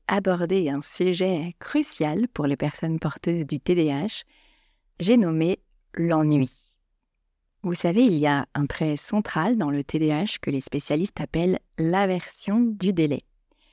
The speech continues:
C'est cette très faible tolérance que nous avons envers les situations d'attente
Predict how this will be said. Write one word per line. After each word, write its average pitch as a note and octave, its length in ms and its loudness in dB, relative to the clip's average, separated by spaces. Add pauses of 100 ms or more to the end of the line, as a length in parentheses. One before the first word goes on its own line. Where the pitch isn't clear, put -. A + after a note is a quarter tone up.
(360)
C'est - 180 -4
cette F#3 340 -2 (200)
très C#4 260 -2
faible F#3+ 440 0
tolérance F#3+ 760 0 (100)
que D3+ 400 -2 (240)
nous D#3+ 220 0
avons E3+ 240 2
envers D#3+ 320 0
les D3+ 80 0
situations E3+ 560 -4
d'attente E3 680 -4